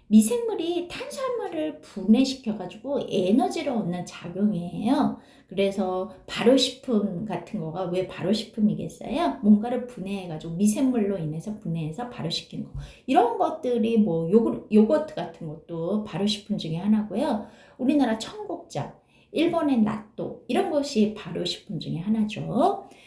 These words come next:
자, 그 다음에 이십이 번 볼게요. 이렇게 일치하지 않는다. 내용 일치 문제도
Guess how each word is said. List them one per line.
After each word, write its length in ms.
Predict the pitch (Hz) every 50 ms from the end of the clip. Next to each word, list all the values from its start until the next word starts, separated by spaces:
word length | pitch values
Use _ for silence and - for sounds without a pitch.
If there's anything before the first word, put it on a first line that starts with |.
| - _ _
자, 260 | - - 180 - -
그 100 | - -
다음에 260 | 220 285 277 254 240 214
이십이 440 | 190 185 196 - - - 190 -
번 180 | - 170 165 160
볼게요. 500 | - - - - 135 135 139 139 - - _ _ _ - - - - - _
이렇게 640 | - 277 311 330 - - 381 359 226 208 - - - - _ _ _ _
일치하지 760 | 277 311 359 370 359 - - - 349 311 285 262 - - - - -
않는다. 680 | - 214 214 202 208 208 208 185 175 165 - 156 156 - - _ _ _ _
내용 640 | - 196 214 220 277 330 339 359 381 381 392 277 -
일치 400 | 214 220 233 233 233 - - 285
문제도 880 | 269 254 220 208 - - 175 156 156 160 - 277 302 247 208 214 -